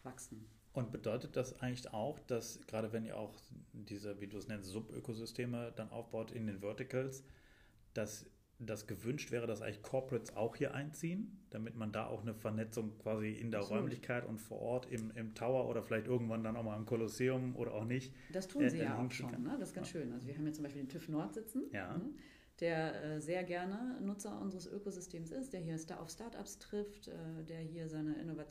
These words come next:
Speaker 1: Innovationseinheit sitzen hat und die dann auch wieder hier bei uns Veranstaltungen machen. Ähm, und klar, also darüber freuen wir uns,
Speaker 2: Ja.
Speaker 1: daran arbeiten wir auch.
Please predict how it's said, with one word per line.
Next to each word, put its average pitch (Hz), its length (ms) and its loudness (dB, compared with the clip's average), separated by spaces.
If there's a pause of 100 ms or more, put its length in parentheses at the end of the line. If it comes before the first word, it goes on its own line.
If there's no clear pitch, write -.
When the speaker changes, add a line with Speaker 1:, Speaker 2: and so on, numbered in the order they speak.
(180)
Speaker 1:
Innovationseinheit 202 760 -4
sitzen 196 420 -6
hat 202 160 -6
und 165 180 -6
die 180 60 -4
dann 160 160 -4
auch 156 140 -6
wieder 165 100 -4
hier 156 180 -4
bei - 80 -4
uns 156 160 -6
Veranstaltungen 196 580 -6
machen. 208 340 -4 (580)
Ähm, 165 500 0
und 160 260 -2
klar, 165 320 -2
also 143 220 -6
darüber 151 280 -4
freuen 160 300 -4
wir 190 80 -6
uns, 190 160 -4
Speaker 2:
Ja. 160 80 -6
Speaker 1:
daran 147 140 -4
arbeiten 180 340 -6
wir 185 160 -8
auch. 190 220 -8